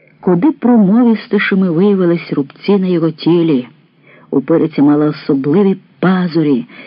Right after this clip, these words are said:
і надзвичайно гострі зуби. Передусім ікла по два з кожного боку. Пазуриська в неї були значно гостріші від котячих, хоча й не такі загнуті. А, власне, лише завдяки цьому Мельникові пощастило вирватись.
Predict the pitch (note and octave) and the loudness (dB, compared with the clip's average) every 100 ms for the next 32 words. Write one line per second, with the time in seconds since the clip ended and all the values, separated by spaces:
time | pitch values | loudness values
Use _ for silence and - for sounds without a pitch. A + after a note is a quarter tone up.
0 | - E3 D3+ C3+ C#3 E3 D#3 C#3+ C#3 D#3 | -8 -2 -2 -2 -2 -2 -2 -2 -4 -6
1 | - A2 F2+ - E3 - - - - - | -6 -8 -8 -6 -4 -4 -8 -12 -20 -20
2 | - D3 C3+ C#3+ G#3 - - C#4+ A#3+ E3+ | -6 -4 -2 -2 -4 -4 -2 0 0 -4
3 | - C#3+ C#3 - - - G3 G#3 A3 B3 | -4 -6 -4 -6 -6 -6 -2 2 2 0
4 | G#3 - - _ - - - D4 D4 E4+ | -2 -6 -12 _ -20 -20 -8 -2 2 4
5 | D4 - C#4 B3 C4+ A#3+ A#3 B3 B3 A3+ | 2 0 2 4 4 4 4 4 2 0
6 | - - D3+ D3 A#3 - - E3 D3+ D3+ | -6 -10 -4 0 0 -2 -4 -2 -2 -4
7 | - E3+ E3 D3+ C#3+ D3 D3 C#3 C3+ - | -2 -2 0 -2 -2 -4 0 0 0 -4
8 | - - - - - A#3 C4+ B3+ C4 C#4 | -14 -16 -20 -10 -4 -2 2 4 4 2
9 | D#4 D#4+ C#4+ G#3+ C#3 D#3+ - G#3 A3+ - | 0 0 0 -2 -2 -6 -4 -4 -4 -10
10 | _ _ _ _ _ _ _ - D#3+ C#3 | _ _ _ _ _ _ _ -4 -2 0
11 | G#3 C#4+ C4+ B3+ C4 A#3+ G3 G3+ - B3+ | 0 -2 -4 2 4 4 2 0 0 0
12 | A#3+ A3+ A#3+ B3 B3+ - C#4 D4 C#4+ - | 0 0 0 0 0 2 2 4 2 -2
13 | _ _ _ _ - F3 C#3 C#3+ D3 C#3+ | _ _ _ _ 0 2 4 2 0 -2
14 | D3+ D#3+ D#3 - D3 E3 F#3+ E3 - - | -2 -6 -8 -4 -2 -2 -2 -4 -10 -16
15 | - - | -20 -20